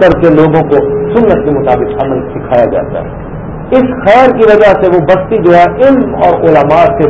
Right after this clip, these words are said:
بھری ہوئی، اور آج انٹرنیٹ پر پوری دنیا کے سامنے ظاہرین علی الحق کا کوئی منظر پیش کر رہا ہے، تو یہ سلفی لوگ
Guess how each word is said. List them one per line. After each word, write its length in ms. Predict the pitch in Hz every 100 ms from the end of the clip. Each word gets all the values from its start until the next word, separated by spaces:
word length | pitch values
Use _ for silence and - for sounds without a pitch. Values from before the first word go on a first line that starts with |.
| 139
بھری 240 | 143 165
ہوئی، 480 | - - - - - - - - - 151
اور 100 | 185
آج 360 | 226 233 226 220 220
انٹرنیٹ 580 | 208 208 190 196 220 - 175
پر 180 | 156 - - - - - - - 247
پوری 240 | 262 247 175
دنیا 320 | 247 269 262 226
کے 80 | 208
سامنے 400 | 185 185 170 151 113 - - - - - 165
ظاہرین 800 | 247 269 240 202 214 233 254 226
علی 300 | 208 185 190 190
الحق 360 | 170 196 247 - 226
کا 80 | 214
کوئی 160 | 196 170
منظر 400 | 180 180 196 175 170
پیش 180 | 156 - 151
کر 120 | 143
رہا 240 | 139 123 113 110
ہے، 80 | 87 85 - - - -
تو 100 | 190 180
یہ 260 | 226 214 - - 190
سلفی 400 | 196 190 175 165
لوگ 240 | 135 127